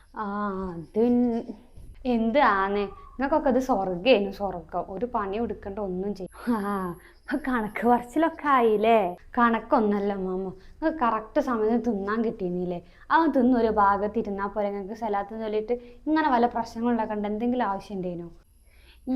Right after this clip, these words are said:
അതേ ചിലക്കാൻ നിൽക്കാണോ? നിനക്ക് കയറി പോയിക്കോ അവിടുന്ന്. ആ, ഞാൻ പോകന്നാണ് ഹോസ്റ്റലിലേക്ക്,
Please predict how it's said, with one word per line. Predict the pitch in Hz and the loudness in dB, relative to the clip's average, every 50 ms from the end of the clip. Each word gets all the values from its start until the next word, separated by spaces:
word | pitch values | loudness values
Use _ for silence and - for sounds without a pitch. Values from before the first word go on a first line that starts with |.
| 311 294 | 6 6
അതേ | 262 262 269 269 277 | 6 6 4 4 2
ചിലക്കാൻ | 254 226 220 247 254 247 | 0 2 4 4 4 2
നിൽക്കാണോ? | 240 233 233 226 226 226 | 2 2 2 2 2 2
നിനക്ക് | 220 226 226 - - | -2 -4 -4 -2 2
കയറി | 247 240 226 226 240 | 2 4 4 6 4
പോയിക്കോ | 247 247 254 240 | 4 6 8 6
അവിടുന്ന്. | 233 226 220 226 233 233 - - - - - - - - - | 6 6 6 2 -2 -4 -6 -12 -20 -20 -20 -20 -12 -4 0
ആ, | 269 240 226 226 220 214 214 | 2 4 4 4 4 2 2
ഞാൻ | 208 208 254 269 | 0 0 2 4
പോകന്നാണ് | 311 240 214 208 208 208 233 240 226 214 208 202 | 6 6 6 6 4 4 4 2 2 2 2 0
ഹോസ്റ്റലിലേക്ക്, | 196 190 - - 190 180 180 180 202 | -2 -4 -6 -4 -4 -4 -4 -4 -6